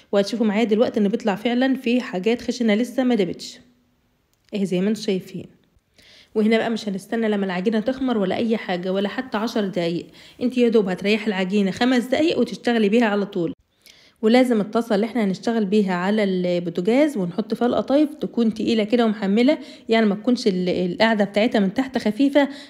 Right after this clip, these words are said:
علشان كده مش هتسوي معانا القطايف كويس. وكمان لازم تكون غير لاصقة، يعني مثلًا تكون تيفال أو جرانيت أو سيراميك، المهم تكون يعني القاعدة بتاعتها من تحت تقيلة، علشان أهم حاجة في نجاح القطايف هي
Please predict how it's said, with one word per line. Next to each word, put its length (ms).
علشان 400
كده 160
مش 200
هتسوي 260
معانا 240
القطايف 360
كويس. 560
وكمان 420
لازم 300
تكون 300
غير 180
لاصقة، 540
يعني 180
مثلًا 340
تكون 400
تيفال 480
أو 180
جرانيت 500
أو 120
سيراميك، 520
المهم 300
تكون 340
يعني 220
القاعدة 360
بتاعتها 380
من 160
تحت 260
تقيلة، 400
علشان 580
أهم 300
حاجة 380
في 140
نجاح 340
القطايف 460
هي 400